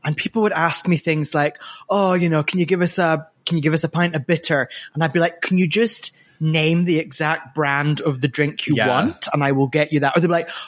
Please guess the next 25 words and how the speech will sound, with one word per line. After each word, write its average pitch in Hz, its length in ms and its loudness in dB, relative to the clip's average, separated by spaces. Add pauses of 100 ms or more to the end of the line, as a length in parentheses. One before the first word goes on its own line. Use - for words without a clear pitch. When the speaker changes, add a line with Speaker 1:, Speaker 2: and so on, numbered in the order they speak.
(100)
Speaker 1:
"Oh, 190 120 2
can 180 160 -6
you 175 80 2
recommend 175 520 0
an 156 100 2
ale?" 156 340 2
And 165 80 0
I'd 170 180 0
be 214 60 0
like, 185 240 0 (480)
"No." 180 500 0 (180)
Bearing 262 180 2
in 262 60 4
mind, 240 120 2
I 233 60 2
was 196 120 -2
standing 208 520 2
there 143 240 4
wearing 156 220 0
my 151 100 2
two 196 260 0
thousand 180 380 2
and 165 100 2
four 139 560 2
Britney 143 720 0